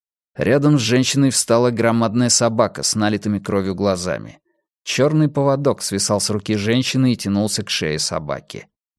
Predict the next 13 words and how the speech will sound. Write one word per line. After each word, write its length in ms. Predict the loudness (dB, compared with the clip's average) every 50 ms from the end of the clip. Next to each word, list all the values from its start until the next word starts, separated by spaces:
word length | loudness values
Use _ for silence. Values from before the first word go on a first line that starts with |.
| _ _ _ _ _ _ _ _ -16
Датский 540 | -6 -2 0 0 2 0 0 0 0 -2
дог 540 | 0 2 2 2 2 2 -2 -10 -20 -20 _ _ -4
доходил 540 | -2 -2 2 2 2 2 4 4 2 2 2
женщине 460 | 2 2 2 0 0 0 0 0 0
до 120 | 0 0
груди, 520 | -2 0 0 0 0 0 -2 -2 -4 -4 -8 -16 -20 -20 -20 -20 _
а 120 | -2 0 2
весил 320 | 2 2 2 4 4 4
наверняка 540 | 4 4 4 4 4 2 2 2 2 2 2
вдвое 440 | 0 0 0 2 2 4 4 2 2
больше, 420 | 0 0 0 -2 -2 -4 -6 -8
чем 240 | -8 -6 -6 -4 -4
она. 360 | -4 -4 -6 -8 -8 -12 -14